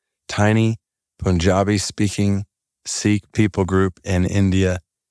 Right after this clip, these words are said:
with no known followers of Jesus. God, we pray that the Murasi people, whose name means inheritance, God, we pray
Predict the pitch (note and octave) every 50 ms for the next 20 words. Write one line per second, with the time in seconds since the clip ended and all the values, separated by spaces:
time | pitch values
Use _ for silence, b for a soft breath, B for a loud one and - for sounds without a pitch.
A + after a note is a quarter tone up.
0 | _ _ _ _ _ _ _ - F2 E2+ F2 F2+ F#2 G2 F#2+ F#2+ F#2+ F#2+ F#2 F2
1 | - - F2+ F2+ F#2 F#2+ G2 G2 G2+ G2 F2+ G2 G2 F#2 F#2+ G2 G2+ G#2 G#2 A2
2 | A2 A2 G2+ F#2 - - - - - F2+ D#2+ F#2+ F2+ G2 G#2 G#2 F#2 - - G2+
3 | F#2+ G2+ G2+ F#2 F2+ F2+ E2+ - - E2+ - G#2+ G2+ G2 G2 G2+ G#2 G#2 G#2 G#2+
4 | G#2+ A#2+ B2+ B2 - - C3 B2+ A2+ - B2+ A#2+ - - F#2+ F2+ G2+ C3 C3+ A#2+
5 | C#3 C#3+ C#3+ D#3 D#3+ D#3+ D#3+ D#3+ D3+ D3 D3 D3 D3 D3+ E3 E3+ D#3+ D3+ C3+ -
6 | G#2+ B2 A#2+ G#2+ A2 C3 C3+ D3 D3 D3+ C#3 - C#3 C3+ A#2+ - - - - -
7 | D#3 D3+ D3+ D#3 D3 D3+ D3+ C#3+ - _ - - _ - D3+ D3+ D3 D3 C#3+ C#3
8 | C3